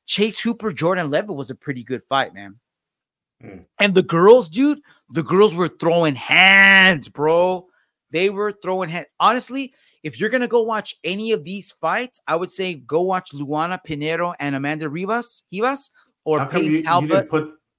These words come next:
Speaker 2: the, the seal of
Speaker 1: 'Cause I,
Speaker 2: approval for that one?
Speaker 1: I, I made this before.
Speaker 2: Oh, okay.
Speaker 1: Yeah,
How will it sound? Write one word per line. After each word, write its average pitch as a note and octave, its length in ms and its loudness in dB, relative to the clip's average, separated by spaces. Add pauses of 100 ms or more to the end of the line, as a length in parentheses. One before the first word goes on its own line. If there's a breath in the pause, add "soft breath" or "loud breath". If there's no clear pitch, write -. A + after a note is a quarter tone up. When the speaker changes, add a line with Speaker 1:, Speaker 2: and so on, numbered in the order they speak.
(160)
Speaker 2:
the, B2+ 280 -4
the A#2+ 120 -4
seal C#3 220 -2
of B2+ 60 0
Speaker 1:
'Cause A#2+ 100 0 (100)
I, E3+ 60 4
Speaker 2:
approval F#3 180 -4
for - 80 -8
that F3+ 180 -2
one? - 120 -16 (100)
Speaker 1:
I, E3 380 0 (140)
I D#3 180 0
made E3 280 -4
this F#3 200 -4
before. C#3 840 -8 (560)
Speaker 2:
Oh, G#2+ 220 -4
okay. G2 280 -12 (320)
Speaker 1:
Yeah, B2 300 -8